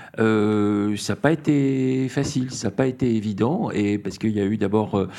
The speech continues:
des lois d'amnistie partielles, ensuite, euh, sous con-, beaucoup de conditions, et puis ensuite on est arrivé à la loi d'amnistie, euh, totale, générale, et qui fait que tous sont rentrés d'Angleterre, de Belgique et d'ailleurs, voilà. Mais ça n'a pas été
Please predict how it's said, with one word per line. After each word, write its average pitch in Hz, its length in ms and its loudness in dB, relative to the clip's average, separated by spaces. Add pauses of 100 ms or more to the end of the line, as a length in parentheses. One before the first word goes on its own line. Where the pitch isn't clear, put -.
(340)
des 101 120 0
lois 104 160 2
d'amnistie 107 600 -2
partielles, 127 800 0
ensuite, 110 500 -4
euh, 95 200 -2
sous - 120 -12
con-, 92 140 -6
beaucoup 87 320 -6
de - 60 -18
conditions, 98 580 -4
et 143 60 -8
puis - 100 -8
ensuite 95 260 -8
on 110 60 -4
est 95 160 -6
arrivé 90 400 -4 (380)
à - 80 -4
la 85 140 -4
loi 92 140 -4
d'amnistie, 87 680 -4
euh, 82 400 -8 (100)
totale, 92 380 -4
générale, 92 520 -4
et 82 200 -10
qui - 120 -20
fait 82 140 -8
que 78 140 -10
tous - 180 -8
sont 87 220 -6
rentrés 82 260 -6
d'Angleterre, 82 480 -6
de 90 80 -6
Belgique 76 460 -8
et 95 40 -6
d'ailleurs, 85 440 -8
voilà. 82 200 -12 (460)
Mais 92 160 0
ça - 140 -2
n'a - 80 -6
pas 135 100 2
été 143 400 -2